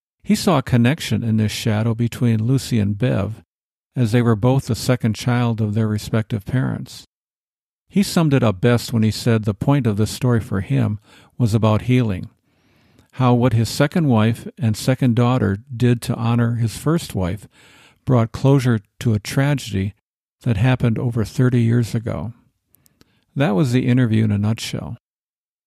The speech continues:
I came away from our time together with several important lessons and principles about relationships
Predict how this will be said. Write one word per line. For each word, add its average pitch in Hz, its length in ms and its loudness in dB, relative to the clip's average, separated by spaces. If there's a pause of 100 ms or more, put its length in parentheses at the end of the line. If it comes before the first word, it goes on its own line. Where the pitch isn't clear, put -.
(580)
I 180 100 0
came 226 220 2
away 127 220 4
from 131 180 0
our 107 120 2
time 120 260 0
together 117 400 0
with 110 100 -4
several 170 460 -2
important 123 460 0
lessons 123 400 0
and 101 160 0
principles 101 640 -2
about 107 280 -2
relationships 110 920 -4